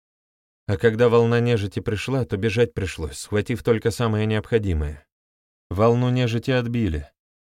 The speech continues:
и то из-за того, что шла колонна беженцев, а позади их прикрывал хорошо вооруженный отряд. Вернее, этот отряд отбил волну нежити за нашими стенами.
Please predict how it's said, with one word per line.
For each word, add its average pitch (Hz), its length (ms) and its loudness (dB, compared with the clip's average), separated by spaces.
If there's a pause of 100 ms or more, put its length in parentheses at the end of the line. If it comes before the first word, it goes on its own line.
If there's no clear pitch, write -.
и 135 120 0
то 143 220 2
из-за 101 180 -2
того, 117 260 0
что 117 180 -6
шла 120 260 -2
колонна 113 420 0
беженцев, 87 680 -2 (240)
а 117 100 0
позади 143 440 2
их 117 120 -2
прикрывал 113 500 0
хорошо 117 440 -2
вооруженный 107 600 0
отряд. 80 460 -4 (600)
Вернее, 139 460 2
этот 131 220 -2
отряд 135 340 0
отбил 120 300 -2
волну 120 320 2
нежити 113 420 0
за 104 140 0
нашими 117 340 -2
стенами. 80 560 -2